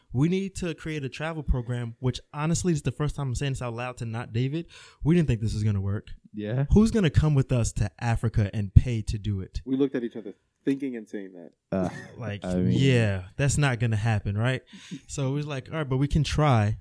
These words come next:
Speaker 1: Um, so
Speaker 2: <laughs>
Speaker 1: right before we left the, our mission to start the school build, um, my friend Carter that I spoke about earlier, he asked me to visit one of his schools in this place called Kibera Slums, one of the largest slums in the world,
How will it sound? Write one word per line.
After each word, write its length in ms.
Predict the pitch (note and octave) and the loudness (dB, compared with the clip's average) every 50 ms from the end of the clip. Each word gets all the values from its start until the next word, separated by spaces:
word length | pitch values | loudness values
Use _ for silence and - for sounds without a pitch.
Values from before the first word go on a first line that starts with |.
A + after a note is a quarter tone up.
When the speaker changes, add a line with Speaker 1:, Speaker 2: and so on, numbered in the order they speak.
| - | -4
Speaker 1:
Um, 360 | - B2 B2 B2 A#2+ A#2+ A#2+ C3 | -2 -2 0 0 0 -2 -2 -2
so 340 | B2+ - E3+ D#3+ C#3 C#3 C3+ | 0 4 4 6 6 4 2
Speaker 2:
<laughs> 280 | B2 C3 B2+ - - | 0 -2 -4 -6 -6
Speaker 1:
right 160 | - D3+ G#3 G#3 | -4 -4 -2 -2
before 260 | A3 - - G#3+ G3+ | -4 -2 -2 -2 -2
we 120 | G3 F3+ | -2 -2
left 360 | D#3+ D3+ E3 F3 F3 - - - - | -4 -4 -4 -4 -6 -6 -10 -12 -12
the, 240 | D3 C#3+ C3 C3 - | -10 -8 -8 -8 -8
our 180 | C3 C3+ C#3 | -6 -6 -4
mission 320 | C3+ C#3+ D3+ C#3+ - D3 C3+ | -2 -2 -2 0 -2 -4 -2
to 140 | - - B2+ | -2 -2 -4
start 380 | A#2 - - - C#3+ D#3 D#3+ - | -4 -4 -4 -4 -4 -2 -2 -4
the 60 | C#3 | -6
school 280 | - - - C#3 B2+ A#2 | -6 -4 -2 -2 -2 0
build, 360 | G#2+ B2 B2 A#2 A2+ A#2 A#2 - - _ _ _ _ _ _ | 0 0 2 2 0 -2 -6 -10 -16 _ _ _ _ _ _
um, 460 | - C3 C3 B2+ B2+ B2+ B2 B2 A#2 - - _ _ | -12 -10 -8 -8 -8 -8 -8 -10 -12 -16 -20 _ _
my 100 | B2+ B2 A#2+ | -10 -8 -4
friend 180 | - D3+ B2+ | -4 -4 -4
Carter 320 | - - D#3+ F3+ F#3 D#3+ C3 | -2 -2 -2 -2 -2 -2 -2
that 120 | A#2 A2+ | -2 -4
I 120 | A2+ A2+ | -4 -6
spoke 260 | A2+ - - C#3 C3 - | -6 -6 -6 -6 -6 -4
about 220 | B2+ A#2+ A#2 A2+ - | -6 -6 -6 -6 -6
earlier, 320 | C3+ D#3+ D#3+ C#3+ A#2 A2 A#2 | -6 -6 -6 -6 -6 -6 -6
he 200 | B2 D#3+ E3+ - | -8 -8 -8 -10
asked 240 | D#3+ E3 D#3+ D3 | -10 -10 -8 -4
me 120 | D3+ D#3+ D#3+ | -4 -2 -2
to 80 | C#3+ | -2
visit 300 | B2+ A#2+ C#3 B2+ B2+ B2 B2 | -2 -4 -6 -6 -6 -8 -8
one 120 | B2+ B2+ | -6 -8
of 100 | A#2+ A2+ | -6 -6
his 160 | - D3 C3+ | -6 -6 -8
schools 420 | - - - C3 B2 A#2+ A2+ G#2+ - | -8 -6 -4 -2 -2 0 -2 -2 -4
in 100 | A#2 A#2 | -4 -4
this 120 | A#2 A#2 - | -4 -4 -4
place 200 | - C3 B2+ - | -4 -6 -6 -6
called 220 | - - A#2+ - | -6 -8 -6 -4
Kibera 420 | - - A#2 A2 B2 B2+ A#2+ A#2+ A2+ | -4 -4 -2 -2 -2 0 -2 -2 -2
Slums, 520 | - B2+ B2+ B2+ A#2+ A2+ G#2 G2+ - - | -2 -2 -2 -2 -2 -4 -6 -6 -8 -8
one 120 | A2+ A#2+ B2 | -6 -4 -4
of 40 | A#2+ | -4
the 60 | A#2 | -4
largest 380 | A2+ A2+ A#2+ B2+ B2 B2+ B2 - | -4 -4 -4 -6 -6 -8 -10 -8
slums 240 | - C3 B2+ B2 A2+ | -6 -6 -6 -4 -4
in 80 | A#2+ | -4
the 80 | A#2 A2+ | -4 -4
world, 400 | A2 A2+ A2 G#2+ G#2+ G#2+ G#2+ - | -4 -4 -6 -6 -6 -8 -12 -16